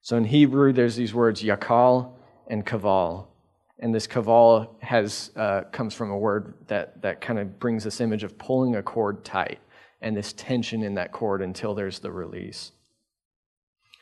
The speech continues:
One of the quotes from that video that we've mentioned a few times is that biblical hope isn't optimism based on the odds.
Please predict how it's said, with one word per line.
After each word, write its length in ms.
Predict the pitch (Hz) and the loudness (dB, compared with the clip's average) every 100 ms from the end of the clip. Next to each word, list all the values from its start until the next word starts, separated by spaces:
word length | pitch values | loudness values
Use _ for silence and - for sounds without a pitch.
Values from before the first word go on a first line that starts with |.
| _ _ _ _ _ _ _ _ _ _ _ _ _ _ _ _ _ - - - | _ _ _ _ _ _ _ _ _ _ _ _ _ _ _ _ _ -20 -20 -2
One 140 | 139 | 2
of 80 | 139 | 4
the 80 | 131 | 4
quotes 280 | 139 135 - | 4 4 4
from 140 | 135 | 2
that 140 | 123 | 4
video 320 | 117 123 123 120 | 4 4 6 6
that 100 | 107 | 4
we've 320 | 113 - - | -2 -6 -4
mentioned 400 | 123 131 127 117 | 2 2 2 -2
a 20 | |
few 220 | - 127 | 0 -2
times 460 | 120 113 107 107 - - - _ | 0 -2 -2 -4 -8 -18 -20 _
is 60 | - | 2
that 200 | 131 - | 2 6
biblical 440 | 143 170 185 175 | 6 8 6 6
hope 400 | 139 123 113 113 - _ _ _ _ | 6 6 4 2 -12 _ _ _ _
isn't 440 | 147 151 160 147 - | 2 4 4 2 0
optimism 680 | 127 127 - 127 120 117 107 | 4 4 2 0 0 0 -2
based 320 | 107 110 - | -2 -2 -4
on 140 | 104 98 | -6 -6
the 100 | 98 | -4
odds. 460 | 87 76 85 - | -2 -2 -6 -10